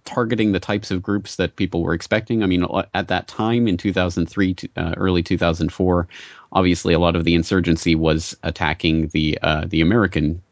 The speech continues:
uh, soldiers quite specifically. But, uh, there was, there were attacks that were aimed at, uh, for example, the Imam Ali Shrine in Najaf. And, uh, I have here a quote from a writer for The Atlantic, Bobby Ghosh, who was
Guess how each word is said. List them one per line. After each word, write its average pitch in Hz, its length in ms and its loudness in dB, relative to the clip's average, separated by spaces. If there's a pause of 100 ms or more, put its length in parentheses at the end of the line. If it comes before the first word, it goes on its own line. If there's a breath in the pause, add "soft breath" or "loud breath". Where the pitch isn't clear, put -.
(160)
uh, - 140 -2
soldiers 104 640 -2 (200)
quite - 180 0
specifically. 87 720 -2 (480 loud breath)
But, 87 340 0
uh, 80 260 4
there 85 220 2
was, 85 540 0
there 90 140 0
were 87 180 4
attacks 87 400 -2
that 85 160 -2
were 76 220 -4
aimed 82 400 0
at, 78 340 -2
uh, 73 140 0
for 85 160 -4
example, 82 340 0
the 80 300 0
Imam 82 420 2
Ali 80 280 2
Shrine 82 480 2
in 76 220 0
Najaf. 82 640 -2 (200)
And, 78 420 0 (180)
uh, 78 360 -2
I 76 140 0
have 76 280 -4
here 73 280 -2
a 73 40 -2
quote 87 300 0
from 78 320 -2 (180)
a 82 80 -4
writer 80 280 2
for 78 220 -2
The 78 240 0
Atlantic, 80 480 0
Bobby 78 400 2
Ghosh, 87 420 0
who 76 160 0
was 73 280 0